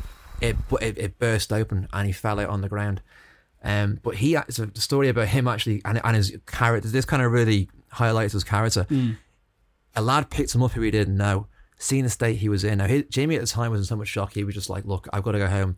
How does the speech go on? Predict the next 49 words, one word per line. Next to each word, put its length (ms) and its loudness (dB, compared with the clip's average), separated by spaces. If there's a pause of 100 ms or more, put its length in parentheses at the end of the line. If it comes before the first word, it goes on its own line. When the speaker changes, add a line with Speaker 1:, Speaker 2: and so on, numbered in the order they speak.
(280)
Speaker 1:
and 100 -2
tell 140 0
my 80 0
mum 180 0
that 100 0
I'm 80 -2
safe." 440 -4 (640)
Speaker 2:
Wow. 220 -10
Speaker 1:
As 140 4
any 180 6
sixteen-year-old 800 2
would, 160 4 (600)
you 120 2
know? 200 2 (680)
And 120 4
then 280 4
this 180 4
Speaker 2:
That's 140 4
Speaker 1:
guy 80 4
Speaker 2:
what, 80 2
Speaker 1:
went, 120 4
Speaker 2:
he 60 6
was 140 2
sixteen 440 2
when 120 4
he 40 2
was 60 4
Speaker 1:
he 60 4
was 180 6
Speaker 2:
there? 80 4
Speaker 1:
sixteen. 440 2 (180)
Speaker 2:
God. 420 -10
Speaker 1:
All 160 6
of 80 4
his 120 2
mates 340 2
were 40 2
there. 300 4 (320)
He 80 -2
lost 240 2
a 20 -2
lot 120 0
of 80 2
his 100 0
best 220 0
mates 220 -2
in 60 -4
that 120 -4
fire. 420 -4